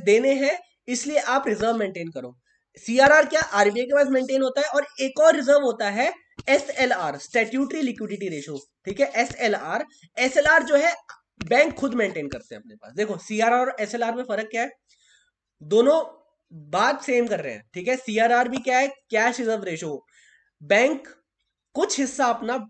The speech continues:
आरबीआई के पास जमा करके रखता है। और एसएलआर क्या है? बैंक कुछ हिस्सा अपने पास रखता है। तो सीआरआर का क्या रेट है फिलहाल के लिए? सीआरआर का क्या रेट है? थ्री परसेंट है।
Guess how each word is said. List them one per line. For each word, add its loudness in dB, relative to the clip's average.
आरबीआई 2
के -2
पास 0
जमा -4
करके -4
रखता -6
है। -4
और -2
एसएलआर 2
क्या -2
है? -2
बैंक 2
कुछ -4
हिस्सा -2
अपने -2
पास -4
रखता -18
है। -20
तो 0
सीआरआर 2
का 0
क्या -2
रेट 2
है 0
फिलहाल -2
के -10
लिए? 2
सीआरआर 2
का 2
क्या 2
रेट 2
है? 0
थ्री -10
परसेंट -10
है। -20